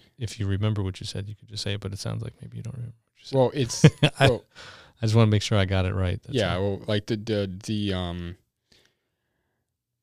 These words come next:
Speaker 2: the idea that you have or that you will receive,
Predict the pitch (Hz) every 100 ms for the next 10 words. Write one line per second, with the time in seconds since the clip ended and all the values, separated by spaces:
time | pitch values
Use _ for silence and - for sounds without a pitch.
0 | _ 113 110 104 - 107 104 117 117 113
1 | 110 107 98 92 87 107 104 104 104 104
2 | 98 - 98 92 87 87 87 85 - -
3 | - 101 92 87 90 98 98 90 98 107
4 | 104 95 - - 95 92 90 87 87 87